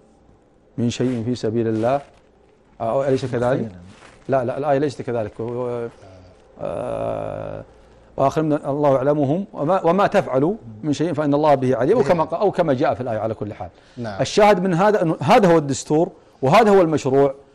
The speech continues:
Speaker 1: وليس غريبا أن
Speaker 3: نعم.
Speaker 1: ترى هذه العزيمة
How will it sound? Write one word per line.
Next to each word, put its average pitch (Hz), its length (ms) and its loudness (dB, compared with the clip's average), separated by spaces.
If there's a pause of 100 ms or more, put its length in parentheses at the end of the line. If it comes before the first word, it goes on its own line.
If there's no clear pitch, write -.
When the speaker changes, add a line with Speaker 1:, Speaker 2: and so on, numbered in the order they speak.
Speaker 1:
وليس 208 320 4
غريبا 175 420 4 (440)
أن 131 80 0
Speaker 3:
نعم. 143 140 2
Speaker 1:
ترى 160 80 4 (100)
هذه 151 140 0
العزيمة 127 520 0